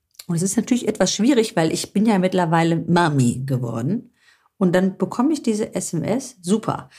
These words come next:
bis morgen früh, hab morgen einen straffen Tag, lass uns durchziehen wie Deutsche morgen. <laughs> Daraufhin ich, Malaka, jetzt machst du aber Druck, ich hab Angst und ein Kind, ich geb alles. Das machst du schon.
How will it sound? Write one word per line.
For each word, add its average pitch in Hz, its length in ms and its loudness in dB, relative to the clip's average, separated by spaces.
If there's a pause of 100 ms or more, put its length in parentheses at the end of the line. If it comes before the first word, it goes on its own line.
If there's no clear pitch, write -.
(160)
bis 208 200 0
morgen 208 300 2
früh, 165 300 -2
hab 196 200 -2
morgen 240 240 2
einen 226 140 -2
straffen 214 400 -2
Tag, 165 320 -2 (280)
lass 208 180 0
uns 220 180 0
durchziehen 226 460 2
wie 202 100 2
Deutsche 196 340 2
morgen. 135 440 0 (360)
<laughs> - 880 -2 (1700)
Daraufhin 165 520 2 (140)
ich, 214 300 2 (460)
Malaka, 165 600 0 (260)
jetzt 170 240 0
machst 202 220 -2
du 180 60 2
aber 170 200 0
Druck, 180 280 0
ich 175 140 -2
hab 190 140 0
Angst 185 400 0
und 202 160 2
ein 185 160 2
Kind, 175 340 0
ich - 120 -10
geb 196 200 -2
alles. 160 440 -2 (920)
Das 165 140 2
machst 180 240 2
du 156 80 0
schon. 127 400 -4